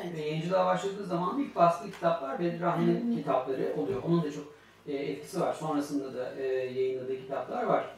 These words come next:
Speaker 2: e, Bedri Rahmi ile ilgili.
Speaker 1: Evet, sanat kitaplarının ikincisi Bedros. Hı hı.
Speaker 2: Evet.
Speaker 1: Bir
Speaker 2: E, oraya geliriz. Şimdi işte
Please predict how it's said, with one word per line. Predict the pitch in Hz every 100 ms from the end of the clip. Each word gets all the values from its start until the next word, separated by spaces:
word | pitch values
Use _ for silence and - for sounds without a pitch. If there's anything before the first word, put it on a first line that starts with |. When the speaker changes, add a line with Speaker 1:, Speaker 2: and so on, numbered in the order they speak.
| -
Speaker 2:
e, | 127 - -
Bedri | 127 -
Rahmi | 123 120 120
ile | 175
ilgili. | 175 139 113 - -
Speaker 1:
Evet, | 247 -
sanat | 254 262 277
kitaplarının | - 277 277 285 277 277 294
ikincisi | 285 - 254 240 - 330 - -
Bedros. | 247 226 214 - - - _ -
Hı | 226
hı. | -
Speaker 2:
Evet. | 285 285 - _
Speaker 1:
Bir | 233 226 - - _ - 160
Speaker 2:
E, | 151
oraya | 170 180 285
geliriz. | 262 254 359 370 -
Şimdi | 226 226 269 - -
işte | 233 240